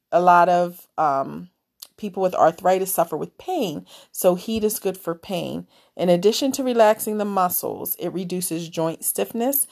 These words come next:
by decreasing the viscosity of synovial fluid. So what that means is there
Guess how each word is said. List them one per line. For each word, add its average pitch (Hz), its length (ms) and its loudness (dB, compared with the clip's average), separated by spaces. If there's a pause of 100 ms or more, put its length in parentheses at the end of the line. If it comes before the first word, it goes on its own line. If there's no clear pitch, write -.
(300)
by 190 160 4
decreasing 202 640 -6
the 196 80 -2
viscosity 196 920 -2
of 180 140 0
synovial 180 640 -2
fluid. 185 560 -6 (320)
So 185 240 4
what 190 260 4
that 254 260 2
means 247 440 -2
is 175 340 -2
there 226 600 0